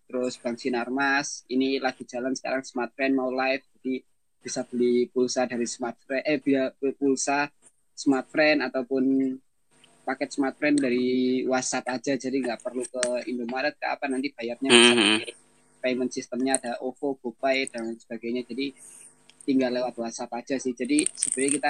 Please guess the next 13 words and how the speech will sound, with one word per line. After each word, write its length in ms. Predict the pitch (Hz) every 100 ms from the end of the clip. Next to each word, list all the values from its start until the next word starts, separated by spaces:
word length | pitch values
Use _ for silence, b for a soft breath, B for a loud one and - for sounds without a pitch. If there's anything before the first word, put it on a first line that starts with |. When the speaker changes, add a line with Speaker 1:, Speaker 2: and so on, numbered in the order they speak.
| 143
Speaker 1:
emang 400 | 135 131 131 127
coba 320 | - 127 120
memudahkan 580 | 117 123 123 110 - 110 117
orang. 200 | 113 113 110
Nah, 20 | 117
di 80 |
situ 240 | 120 127 156 -
posisi 400 | 139 139 - 135
saya 320 | 135 135 143
sebagai 320 | - 123 123 -
project 240 | 123 117 117
manager. 400 | 117 117 - 117 - - - _ _ B B B B B B -
Speaker 2:
Luar 180 | 123